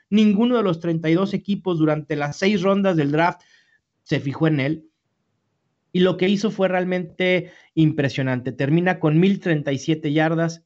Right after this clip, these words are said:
nueve touchdowns por tierra y doscientas cuarenta y uno yardas y un touchdown por aire. Termina con ciento ochenta y siete punto ochenta puntos fantasy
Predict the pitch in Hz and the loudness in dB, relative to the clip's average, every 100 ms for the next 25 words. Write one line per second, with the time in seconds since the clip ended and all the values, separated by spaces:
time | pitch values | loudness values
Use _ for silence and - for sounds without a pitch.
0 | - 135 160 165 165 147 - 147 143 151 | -6 0 2 2 0 -6 -6 -4 -4 -6
1 | - 131 - 196 208 226 - - - 147 | -8 -8 -2 0 0 -2 -6 -20 -2 2
2 | 143 156 156 160 - 135 127 127 127 139 | 2 0 -4 -6 -4 -4 -4 -4 -2 0
3 | 147 139 139 139 139 143 - _ _ 139 | 0 0 0 0 0 -4 -6 _ _ 0
4 | 143 147 135 104 113 123 123 120 - _ | 2 2 -4 -8 -6 -6 -6 -8 -16 _
5 | _ 120 113 110 107 - _ _ 131 135 | _ -2 0 0 -4 -8 _ _ -2 0
6 | 143 147 135 123 - 165 156 151 127 120 | 0 -2 -4 -4 0 0 0 -6 -8 -6
7 | 120 139 123 135 147 147 135 127 160 156 | -6 -6 -4 -6 -4 -4 -4 -2 0 0
8 | 156 160 - - _ - 165 165 156 151 | 2 -2 -4 -18 _ 0 2 2 0 -2
9 | _ _ 135 131 127 131 - 131 | _ _ -4 -4 -6 -8 -6 -6